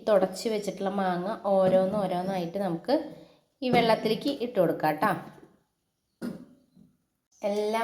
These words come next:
മാങ്ങയും ഞാൻ വെള്ളത്തിലേക്ക് ഇട്ട് കൊടുത്തിട്ടുണ്ട്. ഒന്ന് നമുക്ക് ഈ മാങ്ങയുടെയൊക്കെ ഒന്ന് കളറ് മാറി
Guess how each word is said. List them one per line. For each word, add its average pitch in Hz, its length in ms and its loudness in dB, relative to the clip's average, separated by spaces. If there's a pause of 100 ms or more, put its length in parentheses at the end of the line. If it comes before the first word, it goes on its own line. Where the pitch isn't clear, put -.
മാങ്ങയും 208 360 0
ഞാൻ 202 160 0
വെള്ളത്തിലേക്ക് 175 480 0
ഇട്ട് 202 120 -6
കൊടുത്തിട്ടുണ്ട്. 180 540 0 (240)
ഒന്ന് 247 400 4 (100)
നമുക്ക് 196 320 -4
ഈ 208 120 -4
മാങ്ങയുടെയൊക്കെ 185 640 0
ഒന്ന് 180 160 0 (580)
കളറ് 185 320 4 (100)
മാറി 165 240 2